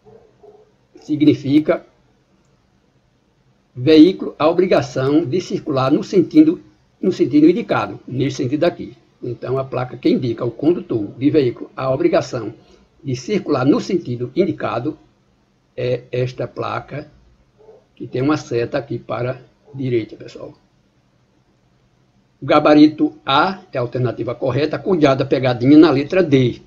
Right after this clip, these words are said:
que diz siga em frente. Essa daqui é,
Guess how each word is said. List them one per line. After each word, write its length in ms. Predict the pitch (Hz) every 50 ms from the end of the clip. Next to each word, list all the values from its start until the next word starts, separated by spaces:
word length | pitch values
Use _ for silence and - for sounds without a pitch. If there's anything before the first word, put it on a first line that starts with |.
| _ _ _
que 140 | _ - 143
diz 160 | 131 131 123
siga 320 | - - - 190 220 185 185
em 80 | 208
frente. 580 | 185 - - 143 131 127 127 131 - - - _ _ _ _ _ _ _ _ _ _ _ _ _ _ _ _ _ _ _ -
Essa 260 | 139 131 127 - 147
daqui 400 | 123 139 127 - - 135 139 147
é, 140 | - -